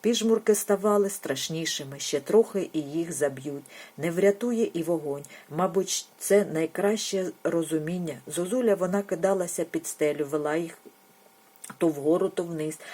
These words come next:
а все це відбувалося у темряві. І от несподіванка.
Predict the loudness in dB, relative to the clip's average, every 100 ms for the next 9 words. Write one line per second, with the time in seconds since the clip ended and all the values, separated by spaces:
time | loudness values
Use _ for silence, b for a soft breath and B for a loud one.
0 | B -4 -2 2 2 4 2 2 -2 0
1 | 4 4 2 0 0 0 0 -2 -2 -8
2 | -8 -8 -6 -4 0 0 0 -10 -8 -2
3 | -2 -4 -10 -10 -10 -12